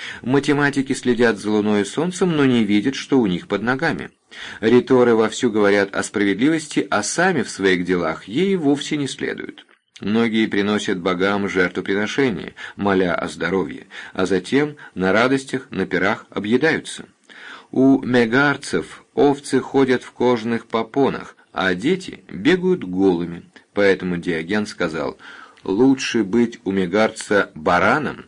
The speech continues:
чем сыном". Страница девяносто восьмая. Ясно, что такие люди не принимались киниками всерьез.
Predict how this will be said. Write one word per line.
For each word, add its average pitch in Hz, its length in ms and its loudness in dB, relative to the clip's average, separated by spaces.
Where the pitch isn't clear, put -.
чем 82 280 -6
сыном". - 420 -2
Страница 185 680 -2
девяносто 120 640 -2
восьмая. - 500 -6
Ясно, 98 520 -2
что - 160 -8
такие 95 320 0
люди 101 220 0
не 110 120 0
принимались 143 580 -2
киниками 90 520 -2
всерьез. - 600 -10